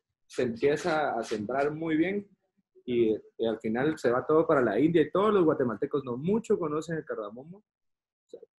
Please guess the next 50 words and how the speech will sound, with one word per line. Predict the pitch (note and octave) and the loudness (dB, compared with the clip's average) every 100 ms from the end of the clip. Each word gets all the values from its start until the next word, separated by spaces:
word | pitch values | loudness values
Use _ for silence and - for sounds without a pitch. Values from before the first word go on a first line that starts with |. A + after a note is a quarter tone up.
| _ | _
sí | _ E3+ F#3+ G3 | _ -2 0 0
lo | E3+ D3+ | 0 0
han | |
visto, | D3 F#3 E3+ | 0 0 0
que | D3+ | 0
antes | D#3+ | 0
habían | C#3+ C3 D3 | 0 0 0
unos | D3 | -4
chicles, | C#3+ F3 E3 E3 - - _ A2+ | -4 -4 -2 -4 -8 -20 _ -14
¿va? | C3 | -14
Sí | - B2+ | -14 -14
que | |
todos | B2 C3 | -10 -12
comían | G#2+ A#2 A#2+ | -10 -10 -12
chicles | - C3+ | -10 -10
de | A2+ | -8
cardamomo, | F#2 F2+ A#2+ C#3+ | -10 -10 -12 -14
pero | - - - _ _ | -14 -14 -16 _ _
ahora | A#2 C3 C#3+ | -2 2 2
ya | C#3 | 0
como | D3+ D3 | -2 -2
que | C3 | -2
la | A2+ F#2+ A2 G2+ | 0 0 -2 -4
fuerza | C#3 D3 D#3 | -2 0 2
de | D3 | 0
las | A#2+ | 0
especies | G#2+ - - D#3 D#3 D#3+ D#3+ - _ _ _ _ _ _ _ - | -4 -8 -2 0 2 0 -2 -8 _ _ _ _ _ _ _ -4
y | B2 | -2
esa | B2 C3+ | 0 0
realidad | C#3 C3+ G#2+ G#2 | 2 2 2 0
de | C3+ | 2
los | D3+ - | 0 0
sabores | G2 A#2+ C#3 C#3 - - - _ _ _ | -2 0 0 -2 -4 -20 -20 _ _ _
reales, | - A#2+ A2 D3 - | -6 -2 0 2 0
creo | - C3+ | 0 0
que | C#3 | 0
le | |
gusta | G#2+ A#2 C3+ | 0 -2 -4
a | |
la | A#2 | -6
gente | B2+ B2 | -8 -8
más. | A#2 A2+ - - | -8 -10 -16 -20
Entonces, | - G#2 - A#2 - _ | -18 -20 -20 -20 -20 _
nosotros | A#2+ G#2 A#2+ C3 | -14 -12 -8 -4
le | B2 | -4
agregamos | G#2 G#2 A#2+ - - | -4 -8 -12 -14 -14
cardamomo | A#2 G#2+ G#2+ A2+ G#2+ | -10 -10 -10 -10 -8
al | A2 | -8
agua | C3 C#3 | -6 -6
y | B2 | -8